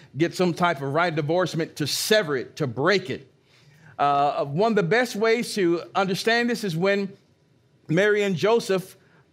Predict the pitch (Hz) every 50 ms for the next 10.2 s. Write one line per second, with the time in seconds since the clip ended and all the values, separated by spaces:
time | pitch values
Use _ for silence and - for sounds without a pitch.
0 | _ _ - 135 139 139 139 135 131 131 - 185 190 202 185 - 175 139 - -
1 | 208 220 226 208 196 208 170 - - - - - _ _ _ _ _ _ _ -
2 | 156 151 165 160 170 175 151 143 160 156 151 165 143 - - 175 156 160 180 180
3 | - 147 - 170 160 160 151 - - - - - - _ _ _ 139 127 156 165
4 | 156 - 165 147 143 147 139 135 - - - - - - - 196 160 - - 135
5 | 131 120 123 127 135 117 120 135 151 170 - - - _ _ - - - - _
6 | _ _ _ - 147 147 151 147 151 139 135 143 139 214 240 247 247 247 254 247
7 | - 190 226 247 247 247 247 247 185 196 190 196 202 196 196 196 208 208 202 175
8 | 185 175 - 220 226 233 240 233 226 - 226 233 233 226 233 214 247 254 226 202
9 | 196 175 202 196 196 196 190 165 196 233 - - 302 311 311 269 208 147 113 -
10 | - - -